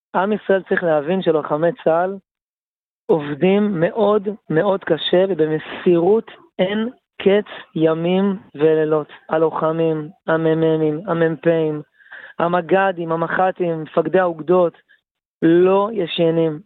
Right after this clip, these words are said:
עובדים לילות כימים, והסיפור הזה שסיפרתי לכם עכשיו הוא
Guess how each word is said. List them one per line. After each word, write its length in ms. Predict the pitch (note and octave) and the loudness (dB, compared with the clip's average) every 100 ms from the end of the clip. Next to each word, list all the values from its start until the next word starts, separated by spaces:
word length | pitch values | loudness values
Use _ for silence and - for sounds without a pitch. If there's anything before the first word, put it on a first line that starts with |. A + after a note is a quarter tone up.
| _ | _
עובדים 760 | D#3+ C#3+ C#3+ D3+ D3+ G3 G3+ | -4 -4 -6 -2 2 2 2
לילות 320 | F3 E3+ F#3 - | 2 2 0 0
כימים, 640 | F#3 D#3+ E3 F3+ F3+ F3+ - _ _ _ _ _ _ _ _ _ | 0 2 0 0 -2 -4 -10 _ _ _ _ _ _ _ _ _
והסיפור 1160 | C#3 D3 E3 D#3+ D#3+ D#3+ D#3+ E3 D3+ - - G#3 | -2 2 4 4 4 4 2 0 -2 -2 0 0
הזה 80 | G3+ | 0
שסיפרתי 380 | G3 F#3 F#3+ F#3+ | -2 -4 -2 -2
לכם 240 | F#3+ G3 | -2 -2
עכשיו 400 | F3+ - A3+ G#3 | -2 0 0 0
הוא 760 | D#3+ F3+ F3+ F3+ F3 F3 F3 E3 | 0 2 2 4 4 4 2 0